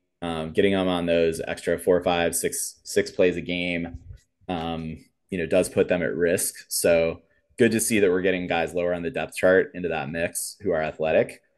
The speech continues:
Uh, but yeah, I mean, would be nice to she-, see Shipley. I mean, I, I think he was close on one or two last year from, from taking one to the house. So, um, we'd love to see that. I think Clemson's long overdue,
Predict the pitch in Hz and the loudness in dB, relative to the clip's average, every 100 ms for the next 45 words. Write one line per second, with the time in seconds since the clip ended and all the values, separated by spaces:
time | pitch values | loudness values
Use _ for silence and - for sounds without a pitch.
0 | _ _ _ 92 82 78 92 120 101 82 | _ _ _ -6 -6 -4 2 6 6 4
1 | - 95 87 85 82 - _ _ 104 104 | 0 -2 -2 -2 -6 -10 _ _ 4 4
2 | 104 98 95 92 - 90 - 90 87 - | 4 2 4 2 -2 -8 -6 -6 -6 -6
3 | 101 95 - 87 - 90 85 85 78 - | -2 0 0 0 0 -2 0 -2 -4 -12
4 | _ _ _ _ _ - 95 95 98 - | _ _ _ _ _ -8 -2 2 2 4
5 | 117 151 190 143 - - 104 92 - - | 2 2 2 2 0 4 4 4 0 -8
6 | - _ _ _ _ _ 90 90 90 98 | -14 _ _ _ _ _ -10 -6 0 0
7 | 87 - 85 82 82 - 78 76 78 - | 0 -2 -2 0 -2 -2 -4 -2 -6 -10
8 | _ - 80 73 71 _ _ 82 78 - | _ -14 -12 -12 -14 _ _ -12 -12 -14
9 | _ _ _ - 87 87 80 73 76 73 | _ _ _ -6 -4 -4 -4 -4 -4 -6
10 | 62 - - - 82 78 76 - _ _ | -6 -8 -8 -6 -2 -2 -2 -8 _ _
11 | _ _ _ 90 85 85 113 123 123 113 | _ _ _ -10 -8 -2 6 8 8 6
12 | - 110 107 107 104 - 98 95 - 92 | 0 4 4 6 4 2 -4 -6 -4 -6
13 | 92 90 92 92 87 87 87 90 117 139 | -6 -4 -2 0 0 0 0 4 4 2